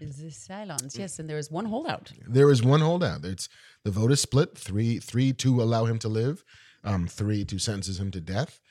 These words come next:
Speaker 2: and then there's one model on the fence. Um, all of this delivered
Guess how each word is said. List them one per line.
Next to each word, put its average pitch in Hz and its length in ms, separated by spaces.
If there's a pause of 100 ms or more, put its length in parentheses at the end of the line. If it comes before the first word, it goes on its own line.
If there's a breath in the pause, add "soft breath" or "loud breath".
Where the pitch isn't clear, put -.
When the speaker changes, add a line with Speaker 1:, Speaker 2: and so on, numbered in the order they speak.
(260 soft breath)
Speaker 2:
and 110 100
then 110 80
there's 98 180
one 123 180
model 143 320
on 135 120
the 127 60
fence. - 420 (540 soft breath)
Um, 87 200
all 101 140
of 92 80
this 98 140
delivered 85 480